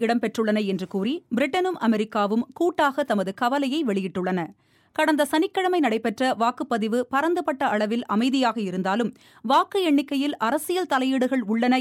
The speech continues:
என்பதற்கான சஞ்சலத்தை ஏற்படுத்தும் அறிகுறிகள் தெரிகின்றன என்று கூட்டாக வெளியிட்டுள்ள அறிக்கையில் இரு நாடுகளும் தெரிவித்துள்ளன. வாக்குகள் எண்ணப்பட்டு வரும் நிலையில் தலைநகர் அபூஜாவில் கலக்கமான சூழல் தெரிகிறது என அங்குள்ள பி பி சியின் நிருபர் கூறுகிறார். அதிபர் தேர்தலில்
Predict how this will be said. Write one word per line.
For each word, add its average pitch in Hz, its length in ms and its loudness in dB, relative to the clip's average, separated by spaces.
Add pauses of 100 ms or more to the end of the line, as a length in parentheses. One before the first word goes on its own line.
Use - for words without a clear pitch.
என்பதற்கான 190 600 -2
சஞ்சலத்தை 262 480 2 (120)
ஏற்படுத்தும் 202 460 -2 (180)
அறிகுறிகள் 208 460 0 (140)
தெரிகின்றன 269 460 0 (100)
என்று 180 200 -4 (400)
கூட்டாக 370 500 2
வெளியிட்டுள்ள 240 500 -2
அறிக்கையில் 247 420 -2 (120)
இரு 349 180 2
நாடுகளும் 214 460 2
தெரிவித்துள்ளன. 190 580 0 (460)
வாக்குகள் 349 580 2
எண்ணப்பட்டு 277 420 2
வரும் 208 200 2
நிலையில் 202 400 -2
தலைநகர் 302 580 2
அபூஜாவில் 226 580 0
கலக்கமான 330 540 0 (100)
சூழல் 240 300 0
தெரிகிறது 208 360 -2 (120)
என 254 140 0 (120)
அங்குள்ள 262 260 2 (120)
பி 247 80 2
பி 262 200 0
சியின் 226 260 0 (140)
நிருபர் 247 400 0
கூறுகிறார். 185 460 -2 (640)
அதிபர் 381 340 2
தேர்தலில் 311 420 2